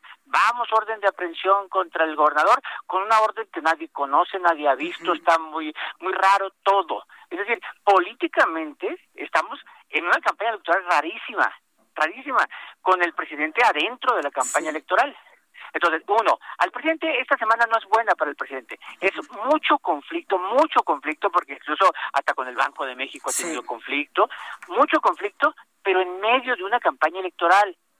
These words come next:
Speaker 1: lo cual no le están premiando que esté tan adentro de una campaña electoral.
Speaker 2: Claro.
Speaker 1: El presidente no.
Speaker 2: Oye, Roy,
Speaker 1: Mala.
Speaker 2: ¿y, y esto crees que pueda, eh, pues, eh, interferir o afectar o beneficiar en algún momento a sus candidatos de Morena a las gubernaturas, por ejemplo?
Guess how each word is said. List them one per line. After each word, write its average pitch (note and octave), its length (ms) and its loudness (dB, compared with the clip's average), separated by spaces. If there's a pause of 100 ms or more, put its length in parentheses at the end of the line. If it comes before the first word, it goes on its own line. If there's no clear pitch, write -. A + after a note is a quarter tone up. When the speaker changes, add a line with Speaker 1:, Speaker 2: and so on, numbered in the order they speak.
(140)
Speaker 1:
lo E3 80 -8
cual A3+ 280 0
no A#3+ 120 4
le B3+ 100 -4
están A#3 300 0
premiando A3+ 560 -2
que - 100 -12
esté F3 180 -4
tan F#3+ 180 4
adentro E3 380 -2
de D3+ 60 -8
una D#3 120 -4
campaña C#3+ 340 -4
electoral. D#3+ 480 0 (400)
Speaker 2:
Claro. G3 220 2
Speaker 1:
El D3+ 100 -2
presidente G#3 520 -4
no. E3 200 0 (520)
Speaker 2:
Oye, A3+ 240 2
Roy, A#3+ 120 2
Speaker 1:
Mala. - 240 -6 (100)
Speaker 2:
¿y, A#3+ 240 -10
y B3+ 160 2
esto C#4 240 2
crees B3 240 2
que B3 140 -4
pueda, A3 420 2
eh, F3 300 -10
pues, E3 280 -2
eh, D#3 460 -6 (240)
interferir G#3 960 2
o F3+ 180 4
afectar F#3+ 840 2
o F#3+ 100 2
beneficiar F3 540 -4
en - 100 -2
algún G3 240 -2
momento G#3+ 380 -2 (240)
a G3 100 0
sus G3 160 -2
candidatos F#3+ 580 0
de G3 100 -2
Morena F3+ 440 0
a D#3 320 0
las D#3+ 200 -6
gubernaturas, E3+ 540 0
por F3 120 -4
ejemplo? A3 280 -2